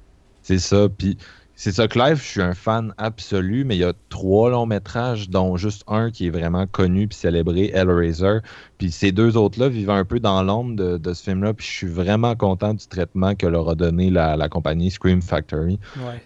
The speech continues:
Speaker 1: Et, euh, ça vaut, ça vaut vraiment la peine de les redécouvrir. C'est deux des meilleurs films d'horreur des années quatre-vingt-dix, des films vraiment uniques, spéciaux.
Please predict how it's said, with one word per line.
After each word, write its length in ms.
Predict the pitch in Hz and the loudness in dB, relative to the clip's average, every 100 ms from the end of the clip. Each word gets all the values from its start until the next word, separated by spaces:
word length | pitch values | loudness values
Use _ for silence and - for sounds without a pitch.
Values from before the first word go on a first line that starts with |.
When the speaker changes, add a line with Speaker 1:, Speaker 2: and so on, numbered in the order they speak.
| - | -2
Speaker 1:
Et, 280 | 95 95 - | 2 2 0
euh, 320 | 85 80 78 76 | -2 0 0 -2
ça 180 | 92 | -2
vaut, 260 | 87 95 98 | 0 2 0
ça 160 | 90 90 | 0 0
vaut 140 | 101 | 0
vraiment 340 | 95 107 127 | 0 -2 0
la 140 | 120 90 | 0 0
peine 280 | 110 104 101 | -2 -2 -2
de 80 | 76 | -4
les 180 | 80 | -6
redécouvrir. 960 | 78 95 90 92 - 92 85 92 98 92 | -2 -2 0 -2 -4 -6 -4 0 0 0
C'est 140 | - 80 | -2 0
deux 160 | 101 | 2
des 100 | 92 | 4
meilleurs 300 | 85 95 101 | 4 2 2
films 220 | 98 104 | 0 0
d'horreur 240 | 98 95 95 | 2 2 2
des 100 | 92 | 0
années 160 | 90 | -2
quatre-vingt-dix, 800 | 87 85 90 90 85 80 98 - 87 | -2 -4 -4 -2 -2 -2 -4 -4 -2
des 160 | 87 | -2
films 240 | - 92 92 | 0 2 2
vraiment 400 | 87 90 101 101 | 2 2 2 0
uniques, 440 | 101 95 95 101 - | 0 2 2 0 -4
spéciaux. 600 | - 92 82 - 98 | -4 -2 -2 0 0